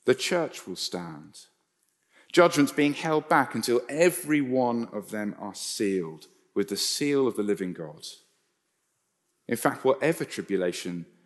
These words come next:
God's people face, well, the church is indestructible, sealed for salvation.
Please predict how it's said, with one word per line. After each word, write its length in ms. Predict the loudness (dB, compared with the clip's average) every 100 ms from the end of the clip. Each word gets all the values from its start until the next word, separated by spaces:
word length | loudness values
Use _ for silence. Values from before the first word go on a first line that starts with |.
| _
God's 260 | -2 -2 -2
people 280 | -10 -12 -10
face, 680 | -6 -6 -8 -12 -12 -12 -20 _ _ _ _ _ _ _ _ _ _ _ _
well, 100 | -4
the 80 | -4
church 340 | 0 0 0 -4
is 120 | -6
indestructible, 840 | -6 -6 -6 -8 -10 -16 -16 -20 -20 _ _ _ _ _ _ _ _ _ _ _ _ _ _ _
sealed 400 | -4 4 4 4
for 140 | 0 -6
salvation. 760 | -4 -6 -6 -10 -12 -14